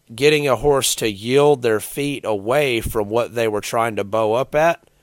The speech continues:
will help them not bow up at it. So what you can do is, is that horse comes up on your right, you can just have your horse yield his hind end away.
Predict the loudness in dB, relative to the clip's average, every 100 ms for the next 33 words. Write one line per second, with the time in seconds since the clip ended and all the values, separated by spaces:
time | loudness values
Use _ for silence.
0 | _ -4 0 0 0 -2 -4 -2 -2 -2
1 | 0 2 0 -4 -8 -12 _ _ _ _
2 | _ -8 -4 0 0 0 -4 -6 -4 0
3 | 2 4 4 2 -2 -2 0 0 0 -2
4 | -4 -4 -4 -2 -2 -2 0 4 2 0
5 | _ -20 _ -20 _ -6 -4 -2 -2 -2
6 | 0 2 2 2 -4 0 2 2 2 -2
7 | -4 0 2 2 0 -2 -4 -2 -2 -2
8 | -4 -4 -4 -6 -8 -2 0 0 -2